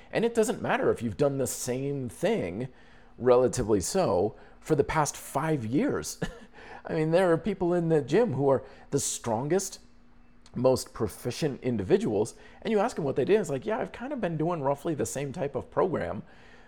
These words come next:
uh, here and there for years. Like, I, it hasn't changed very much because I don't need to." One of the biggest mistakes that people make in programming is they have this great program, a diet or exercise program,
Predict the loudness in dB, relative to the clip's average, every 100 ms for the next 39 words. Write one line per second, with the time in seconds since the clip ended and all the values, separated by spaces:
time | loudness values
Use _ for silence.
0 | -16 -8 -8 -4 0 0 0 0 0 0
1 | -2 -4 -16 -20 -20 -14 -10 -10 -2 0
2 | 2 4 2 2 -6 -10 -4 -2 2 2
3 | 2 0 0 0 -4 -6 -2 -2 -2 -2
4 | -6 -4 -2 0 -2 -2 -6 -6 -6 -8
5 | -10 -20 -20 -20 -20 -10 -4 0 -2 0
6 | 2 2 0 -4 -8 -2 -2 -2 -10 -12
7 | -8 -6 -2 -2 0 -2 -2 -12 -20 -20
8 | -20 -20 -8 0 2 2 0 2 2 2
9 | 0 -2 -6 -8 -16 -20 0 6 6 6
10 | 0 2 4 6 4 2 2 0 -2 0
11 | 0 -2 -4 -2 -2 -4 -8 -2 0 2
12 | 2 0 -4 -2 -2 -2 -2 -2 -2 -6